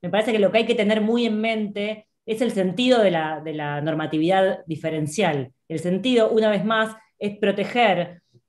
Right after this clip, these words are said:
eh, a aquellas personas es-, especialmente discriminadas y perseguidas y violentadas por su condición, eh, por su, por su orientación sexual o por su identidad de género, de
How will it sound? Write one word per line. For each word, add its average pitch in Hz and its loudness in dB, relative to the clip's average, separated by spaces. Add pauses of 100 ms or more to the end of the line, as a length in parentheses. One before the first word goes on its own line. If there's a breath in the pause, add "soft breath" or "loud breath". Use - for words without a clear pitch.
eh, 165 -2
a 165 -4
aquellas 202 -4
personas 196 -2
es-, 147 -16 (100)
especialmente 202 -2
discriminadas 190 0
y 160 -8
perseguidas 185 -2
y 160 -8
violentadas 175 0
por 147 -12
su 143 -14
condición, 170 -2 (340 soft breath)
eh, 147 -2
por 147 -4
su, 151 -4
por 151 -8
su 156 -6
orientación 156 -2
sexual 190 2
o 156 0
por 143 -6
su - -8
identidad 160 -2
de 202 0
género, 240 -2 (220 loud breath)
de 240 0